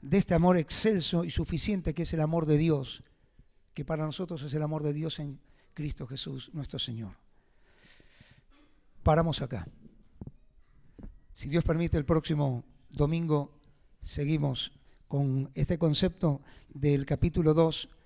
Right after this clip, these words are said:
de nuestra relación, no solamente hacia uno mismo, hacia Dios, hacia uno mismo, hacia los demás, sino también hacia aquellos que son nuestros amos en nuestra condición de, de siervos. Dios bendiga su palabra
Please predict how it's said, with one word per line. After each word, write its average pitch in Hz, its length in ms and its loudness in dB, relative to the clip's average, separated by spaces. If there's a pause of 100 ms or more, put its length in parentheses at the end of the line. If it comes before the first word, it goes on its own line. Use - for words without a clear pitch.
(260)
de 139 640 0 (560)
nuestra 147 300 2
relación, 147 760 2 (480)
no 175 120 -2
solamente 180 500 4
hacia 165 260 4
uno 170 180 4
mismo, 185 280 2
hacia 160 260 4
Dios, 196 240 6
hacia 170 200 2
uno 165 120 6
mismo, 170 260 2
hacia 160 180 2
los 151 160 4
demás, 170 380 4
sino 160 260 0
también 156 460 0 (380)
hacia 151 260 0
aquellos 151 380 -2
que 143 100 -8
son 156 340 -4 (300)
nuestros 143 480 -2
amos 139 380 -4 (460)
en 135 220 0
nuestra 139 480 2
condición 139 760 2 (160)
de, 131 480 -2
de 123 120 0
siervos. - 540 -4 (220)
Dios 151 240 8
bendiga 165 280 8
su 147 140 -4
palabra 139 420 -2